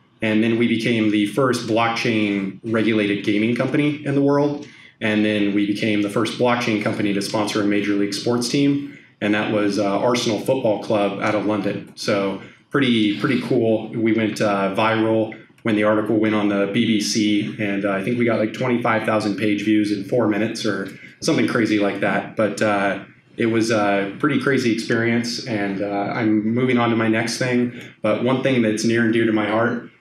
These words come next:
is crypto mining. And, uh, I wanna tell you guys a little bit about crypto mining today, and we're specifically going to talk about proof of work. So if you don't know, there's two types of crypto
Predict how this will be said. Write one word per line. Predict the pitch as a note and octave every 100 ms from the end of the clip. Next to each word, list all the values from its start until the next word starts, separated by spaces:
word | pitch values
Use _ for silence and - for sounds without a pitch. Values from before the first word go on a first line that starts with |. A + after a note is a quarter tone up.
| -
is | G#2+
crypto | - E3 E3 G#2
mining. | G2 G2 E2 - -
And, | G#2+ G2+ G2+ G2+
uh, | G#2+ G2+ G2 G2+ G2 -
I | G#2 G2+ G2+ F#2+ - - - - -
wanna | - C3 B2+
tell | B2 C3
you | A#2+
guys | A2+ A2
a |
little | A2+ B2+
bit | B2+ B2
about | A2+ A2
crypto | B2 A#2+
mining | A2 G#2+ G#2
today, | G2+ A2 G#2+ G#2+ G#2
and | A2
we're | G#2
specifically | G2+ - A#2+ E3 E3 D3 B2
going | A#2+ A2
to | G#2+
talk | G#2+ A#2+ G#2
about | G#2+ G#2 G2+ G#2 G2+ - - _ - -
proof | D#3+ C3+
of | A2
work. | G2 G#2 C3+ C#3+ - -
So | B2+ A#2+ G#2+ G2+ - - -
if | C3+
you | D3+
don't | E3+ C#3
know, | B2
there's | A#2 A2+ G#2+ -
two | -
types | - A#2+ A2 A2+
of | A2 G2+ G2+ - -
crypto | - C#3 B2+ G#2+ G#2 G#2 G#2